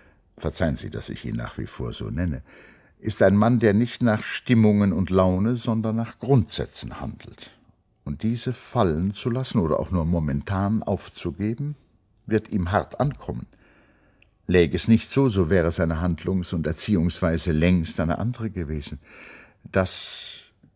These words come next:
was hart für Ihr Herz ist, hält er für richtig." "So meinen, Exzellenz, vielleicht,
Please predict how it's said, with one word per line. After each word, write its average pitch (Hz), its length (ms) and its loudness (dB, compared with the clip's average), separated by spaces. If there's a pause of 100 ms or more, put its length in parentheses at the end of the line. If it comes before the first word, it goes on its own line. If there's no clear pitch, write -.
(140)
was 80 360 -6
hart 110 280 -2
für 80 220 0
Ihr 107 280 4
Herz 85 560 -2
ist, - 340 -10 (340)
hält 90 300 -4
er 95 200 8
für 78 220 -2
richtig." - 500 -8 (1200)
"So - 160 -10
meinen, 98 340 2
Exzellenz, 95 560 -2
vielleicht, 98 440 0